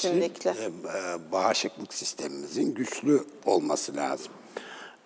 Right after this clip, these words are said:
Speaker 2: E,
Speaker 1: Ama
Speaker 2: bunu
Speaker 1: o
Speaker 2: sağlayabilecek olan şey de beslenme şeklimiz.
Speaker 1: Tabii ama yediğimiz ürünün de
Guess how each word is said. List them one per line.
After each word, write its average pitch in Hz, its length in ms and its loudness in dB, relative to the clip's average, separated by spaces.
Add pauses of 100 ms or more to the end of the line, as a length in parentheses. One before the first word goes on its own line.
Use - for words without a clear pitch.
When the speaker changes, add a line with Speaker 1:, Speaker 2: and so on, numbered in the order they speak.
(100)
Speaker 2:
E, - 40 4
Speaker 1:
Ama 170 260 2
Speaker 2:
bunu - 80 6
Speaker 1:
o - 100 4
Speaker 2:
sağlayabilecek 117 1000 4
olan 98 360 4 (140)
şey 127 400 0
de 104 200 0 (140)
beslenme 113 580 0
şeklimiz. - 680 -2 (240)
Speaker 1:
Tabii 196 380 4
ama 208 280 6
yediğimiz 214 640 6
ürünün 220 520 4
de 262 220 10